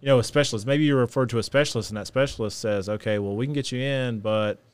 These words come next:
it'll be in September," you know, and what are you supposed to do then? You know, and that insurance adjuster is probably immediately gonna tell that claimant, "We're not paying for that."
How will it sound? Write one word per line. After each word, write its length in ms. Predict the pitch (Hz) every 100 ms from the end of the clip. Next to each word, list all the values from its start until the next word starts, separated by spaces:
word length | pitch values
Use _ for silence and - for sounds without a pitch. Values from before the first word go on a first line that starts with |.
| _ _ _ _ _ _ -
it'll 140 | 120
be 280 | 113 123 117
in 140 | 110
September," 540 | 104 113 139 127 107 98 _ _ _ _ _ _ _ _ _
you 120 | 123
know, 260 | 117 107 104 _ _ _ _ _ -
and 220 | 107 107 - _
what 120 | 113
are 40 | 117
you 20 |
supposed 200 | 135 120
to 60 | 107
do 120 | 110
then? 220 | 113 110 - _ _ -
You 120 | 104
know, 180 | 104 104
and 340 | 92 107 101
that 160 | 123 127
insurance 340 | 117 143 131
adjuster 380 | 113 107 110 -
is 40 | 95
probably 280 | 117 104
immediately 640 | 95 104 131 127 110 101 98
gonna 140 | 107
tell 200 | - 104
that 280 | 98 104 - _ _ _
claimant, 420 | - 107 90 80 _ _ _
"We're 120 | 110
not 160 | 110 90
paying 200 | 92 78
for 120 | -
that." 160 | -